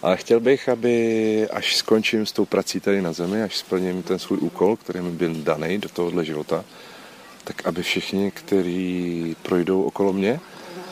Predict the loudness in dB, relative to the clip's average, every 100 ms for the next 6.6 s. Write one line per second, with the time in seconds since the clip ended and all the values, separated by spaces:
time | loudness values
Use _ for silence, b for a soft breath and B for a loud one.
0 | B -2 2 4 4 4 0 -4 -6 -4
1 | 2 2 2 0 -2 -2 0 0 -2 -4
2 | 0 0 2 0 2 0 -2 0 2 2
3 | -2 -6 -6 -6 -6 -6 -10 -14 B B
4 | B B B -20 -20 -14 -2 0 0 0
5 | -2 -2 -4 -10 -10 -4 -2 2 2 2
6 | 2 2 0 -4 -14 -12